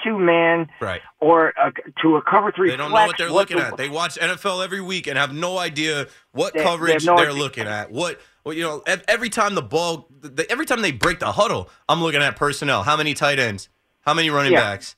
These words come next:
Speaker 2: How many
Speaker 1: You
Speaker 2: wide
Speaker 1: need to
Speaker 2: receivers?
Speaker 1: check down when, and the particular play you're talking about, when he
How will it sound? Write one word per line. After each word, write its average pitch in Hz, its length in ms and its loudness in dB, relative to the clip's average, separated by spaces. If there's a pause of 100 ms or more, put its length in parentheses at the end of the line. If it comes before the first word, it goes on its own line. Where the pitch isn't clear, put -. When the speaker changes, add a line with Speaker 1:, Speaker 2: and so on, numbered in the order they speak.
(260)
Speaker 2:
How 147 80 2
many 160 140 2
Speaker 1:
You 156 60 2
Speaker 2:
wide 151 80 4
Speaker 1:
need 160 40 2
to 143 60 0
Speaker 2:
receivers? 139 420 0
Speaker 1:
check 214 220 2
down 175 340 4
when, 151 240 2
and 160 160 2
the 156 60 0
particular 190 560 -2
play 190 180 2
you're 185 140 0
talking 165 340 0
about, 135 240 0
when 165 140 -2
he 233 180 -8